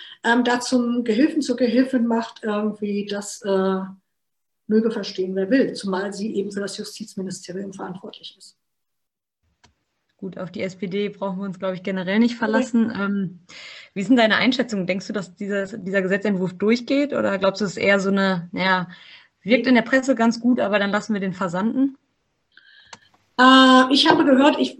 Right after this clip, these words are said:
Speaker 1: frage auch alle drei Wochen nach, was wisst ihr, weil das machen bei uns die RechtspolitikerInnen. Ich bin ja Innenpolitikerin, ich muss immer bei denen fragen, was ist der Stand.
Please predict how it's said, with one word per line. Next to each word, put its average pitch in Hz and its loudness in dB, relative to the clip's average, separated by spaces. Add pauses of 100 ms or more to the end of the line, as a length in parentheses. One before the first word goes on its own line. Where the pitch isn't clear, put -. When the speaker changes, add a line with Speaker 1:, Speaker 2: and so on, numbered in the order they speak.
(140)
Speaker 1:
frage 262 6
auch 254 2
alle 269 4
drei 240 2
Wochen 247 2
nach, 247 0
was 226 -6
wisst 247 -2
ihr, 302 4
weil 240 4
das 233 0
machen 247 0
bei 240 4
uns 233 2
die 240 0
RechtspolitikerInnen. 277 2
Ich - -8
bin 226 0
ja 226 2
Innenpolitikerin, 262 2
ich - -6
muss 226 -8
immer 226 0
bei 202 -4
denen 240 0
fragen, 233 -4
was 214 -6
ist - -14
der 208 -8
Stand. 233 -6